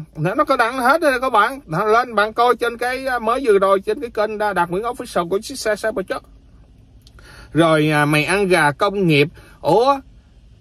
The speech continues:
Tại sao tao đăng xe, xe Tesla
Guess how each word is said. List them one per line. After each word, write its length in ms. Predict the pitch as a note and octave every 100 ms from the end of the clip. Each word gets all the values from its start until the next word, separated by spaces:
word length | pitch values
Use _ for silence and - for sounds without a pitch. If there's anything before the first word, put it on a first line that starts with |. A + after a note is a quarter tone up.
| - - - - - - - -
Tại 160 | - E3
sao 200 | G3+ G3
tao 80 | F#3+
đăng 180 | G3 F#3+
xe, 240 | G3 G3 F#3+ -
xe 240 | - G3 F#3+
Tesla 600 | A#3 G#3 D3+ C#3+ C#3+ C3+